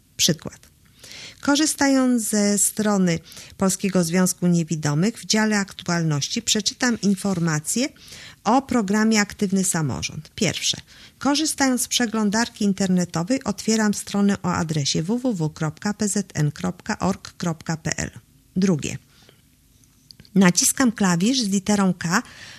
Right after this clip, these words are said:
aż usłyszę aktualności, odwiedzony link. A to dlatego, że korzystałam już wcześniej z tego linku. Trzecie.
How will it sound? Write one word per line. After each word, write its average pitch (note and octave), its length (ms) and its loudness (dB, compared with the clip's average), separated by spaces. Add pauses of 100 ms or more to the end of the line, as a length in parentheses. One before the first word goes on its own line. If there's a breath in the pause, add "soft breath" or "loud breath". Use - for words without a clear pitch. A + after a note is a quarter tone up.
(120)
aż A#3+ 220 4
usłyszę B3 440 0
aktualności, G#3 1040 2 (760 loud breath)
odwiedzony G3 720 4
link. - 340 -4 (180)
A G#3+ 100 0
to C4 140 2
dlatego, A#3 680 0
że G#3 200 2
korzystałam G#3+ 720 2
już C4+ 160 -2
wcześniej E3 380 0
z - 80 -4
tego B3 220 2
linku. - 360 0 (400)
Trzecie. - 380 -2